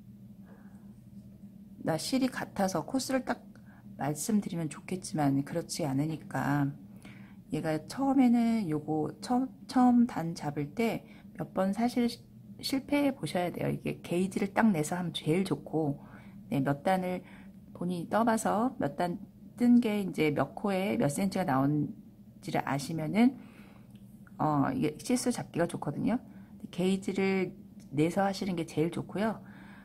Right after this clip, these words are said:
아니면은 저처럼 이렇게 한 단을 뜬 다음에 얘를 좀 늘려가지고 치수를 한번 재보세요. 그래서 사십팔 센치 정도 나왔을 때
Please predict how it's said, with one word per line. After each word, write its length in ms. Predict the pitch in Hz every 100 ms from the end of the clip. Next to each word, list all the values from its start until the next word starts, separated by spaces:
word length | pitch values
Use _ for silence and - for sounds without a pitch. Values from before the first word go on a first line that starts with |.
| -
아니면은 540 | - 160 160 151 170 190
저처럼 460 | 185 - 170 160
이렇게 560 | 156 147 147 151 147 175
한 260 | 190 - 220
단을 280 | 226 220 214
뜬 180 | 240 233
다음에 460 | 226 190 214 190
얘를 280 | 160 160 170
좀 220 | - 214 196
늘려가지고 840 | 147 165 190 175 156 - 240 240 - - -
치수를 380 | - 208 208 202
한번 180 | 185 175
재보세요. 500 | - 147 165 - 147 - - - -
그래서 260 | - 180 175
사십팔 440 | 190 196 - 214
센치 260 | 214 208 -
정도 300 | 170 156 156
나왔을 400 | 127 156 - -
때 320 | 156 165 233